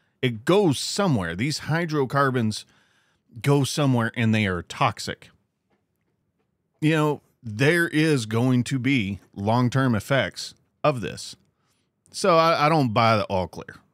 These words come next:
I don't buy it one damn bit. I'd be questioning every bit of that. And then I'd also probably be filing lawsuit against, you know, Norfolk Southern. I'd be all over that.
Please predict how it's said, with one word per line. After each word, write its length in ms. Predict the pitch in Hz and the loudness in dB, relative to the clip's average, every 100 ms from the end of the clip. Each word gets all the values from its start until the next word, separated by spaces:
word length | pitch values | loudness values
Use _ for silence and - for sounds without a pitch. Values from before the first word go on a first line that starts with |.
| - | -2
I 80 | |
don't 160 | 139 127 | 2 4
buy 200 | 117 110 | 4 2
it 80 | 95 | 0
one 180 | 101 101 | -2 0
damn 200 | 92 87 | -2 -2
bit. 160 | 78 | -6
I'd 180 | 87 101 | -4 -4
be 120 | 98 | -4
questioning 560 | - 107 90 110 95 92 | -4 -6 -4 -4 -4 -2
every 180 | 101 107 | -2 -2
bit 220 | 92 85 | -2 -4
of 60 | |
that. 200 | 78 76 _ _ _ _ _ _ - - - - _ _ - | -6 -10 _ _ _ _ _ _ -16 -14 -14 -18 _ _ -2
And 160 | 120 | 2
then 120 | 117 | 2
I'd 220 | 107 104 104 | 2 0 0
also 260 | 95 - | -2 -4
probably 400 | 95 - 107 104 | -10 -4 -2 -2
be 140 | 82 87 | -4 -8
filing 320 | 101 92 87 | -4 -4 -2
lawsuit 400 | 90 87 98 92 | -4 -4 -4 -4
against, 420 | 90 95 - - _ - | -4 -6 -6 -12 _ -6
you 80 | 113 | -4
know, 260 | 95 92 90 | -2 -4 -6
Norfolk 480 | 98 101 113 104 | -4 -4 -2 -4
Southern. 260 | - 127 110 | -2 -2 -2
I'd 200 | 101 107 | -4 -4
be 120 | 85 | -4
all 180 | 85 95 | -4 0
over 200 | 110 104 | 0 0
that. 160 | 85 | -4